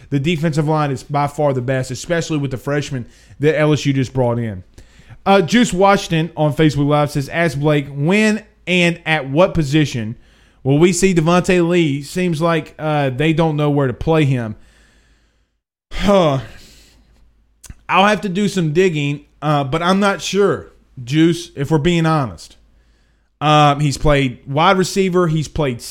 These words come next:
uh, linebacker. He's played tight end. He's played a lot of positions. Um, if it were me, uh, and I would ha-, I would have to dig on this a little bit,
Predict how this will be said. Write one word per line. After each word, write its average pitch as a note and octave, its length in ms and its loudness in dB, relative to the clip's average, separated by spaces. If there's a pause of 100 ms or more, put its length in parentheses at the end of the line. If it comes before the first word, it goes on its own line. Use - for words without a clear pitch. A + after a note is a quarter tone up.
(120)
uh, A#2+ 400 -4
linebacker. E3+ 920 0 (140)
He's C3+ 180 -4
played B2+ 320 -2
tight A#2+ 320 -6
end. E3+ 440 0 (280)
He's D#3+ 160 -4
played F#3+ 200 2
a F3 40 2
lot F3+ 240 2
of F3 120 -2
positions. C3+ 720 -2 (420)
Um, C3+ 560 -2 (1400)
if G#3+ 300 0
it B3+ 160 0
were A#3+ 180 4
me, F#3 680 0 (760)
uh, D#3+ 420 2
and F3+ 180 0
I F#3 120 2
would G3+ 160 2
ha-, F#3 540 -6
I C#3 60 -10
would F3+ 160 0
have G3 160 0
to D#3+ 80 -4
dig E3+ 260 0
on F3 140 0
this E3+ 180 -4
a F3 60 -4
little E3+ 240 0
bit, E3+ 420 0